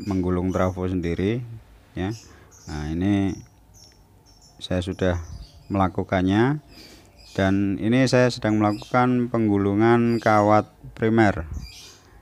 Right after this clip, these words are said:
ya, penggulungan kawat primer. Jadi ini sudah, eh, mendekati dua ratus dua puluh ya. Kemarin sudah saya tes, eh, dapat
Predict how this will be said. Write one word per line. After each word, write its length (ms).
ya, 240
penggulungan 800
kawat 480
primer. 480
Jadi 320
ini 480
sudah, 400
eh, 720
mendekati 640
dua 240
ratus 320
dua 160
puluh 320
ya. 320
Kemarin 640
sudah 320
saya 320
tes, 480
eh, 1300
dapat 400